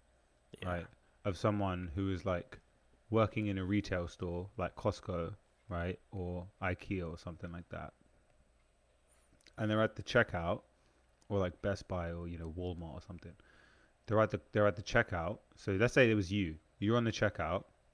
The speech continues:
Speaker 2: You're che-,
Speaker 1: Yeah.
Speaker 2: you're beep, you're checking, like, someone's, <laughs> you know,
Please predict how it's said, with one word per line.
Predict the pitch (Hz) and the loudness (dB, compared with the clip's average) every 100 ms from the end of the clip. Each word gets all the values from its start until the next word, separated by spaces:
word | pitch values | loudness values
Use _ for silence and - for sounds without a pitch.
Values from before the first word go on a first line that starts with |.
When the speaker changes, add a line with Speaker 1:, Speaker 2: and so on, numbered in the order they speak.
| _ | _
Speaker 2:
You're | 101 104 | 0 0
che-, | - - | 0 -4
Speaker 1:
Yeah. | 107 | -2
Speaker 2:
you're | 101 104 | 2 2
beep, | - 370 - | 2 -2 -2
you're | - 110 | 0 2
checking, | 101 117 110 101 | 2 0 2 0
like, | 95 95 | 0 0
someone's, | - 98 95 92 85 - - - | -2 0 0 -2 -6 -10 -12 -12
<laughs> | - - - | -14 -8 0
you | 107 | 2
know, | 92 90 | 2 -2